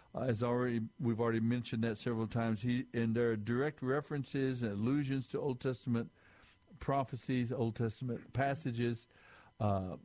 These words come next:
Old Testament characters. There are many what they call types of Jesus. Moses is seen to be a type of the Messiah, uh, and turns out to be, we can see aspects of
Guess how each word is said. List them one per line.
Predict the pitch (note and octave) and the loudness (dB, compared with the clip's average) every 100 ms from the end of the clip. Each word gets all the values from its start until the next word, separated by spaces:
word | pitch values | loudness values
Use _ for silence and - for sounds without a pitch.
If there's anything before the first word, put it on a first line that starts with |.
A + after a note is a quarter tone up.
| - | -4
Old | A#2+ B2 | -2 0
Testament | B2 A#2 A2+ G#2 - | 0 -2 -4 -6 -4
characters. | D#3+ D#3+ D#3 - C#3+ C3+ | 0 2 0 -2 -2 0
There | B2 | 2
are | A2+ | 2
many | B2 C3 C3 | 4 2 -2
what | - B2 A#2+ | -6 -4 -2
they | B2 | -2
call | A2 C3 A#2+ A2+ - - - - _ - | -4 0 2 0 -4 -14 -20 -20 _ -8
types | - D3 D3 D#3 - - - | -2 2 2 0 -6 -8 -2
of | C3+ | -2
Jesus. | A#2 B2 B2 A#2+ D#3 - | 0 0 2 0 -2 2
Moses | A#2+ A#2+ B2 A2+ A#2+ B2 | 2 4 2 -2 -4 -4
is | A2+ | -4
seen | - B2+ B2 | -2 0 0
to | A#2 | 0
be | A#2 A#2+ | 0 0
a | B2 A#2 - | 0 -2 -4
type | - E3 C3+ - - _ - _ - | -2 0 0 -2 -12 _ -20 _ -2
of | A#2+ A#2+ A#2 | 0 0 0
the | A2+ | 0
Messiah, | A2+ A2 A#2 G2+ G2 G2 D3+ - - - _ - | 0 0 0 2 2 -2 -4 -12 -20 -20 _ -2
uh, | G2+ G#2 | -2 0
and | B2 G#2+ G2+ | 0 0 0
turns | A#2 G#2+ | 0 0
out | A2 G#2 - | 0 -2 -2
to | A#2 | 0
be, | A2+ | 0
we | B2+ A#2 A#2+ | 2 0 0
can | A#2+ A2 | 0 -2
see | - B2 B2 | 0 0 2
aspects | B2+ B2 - C3 A2 - | 0 -2 -4 -4 -6 -4
of | B2+ A2 A2 | 0 2 2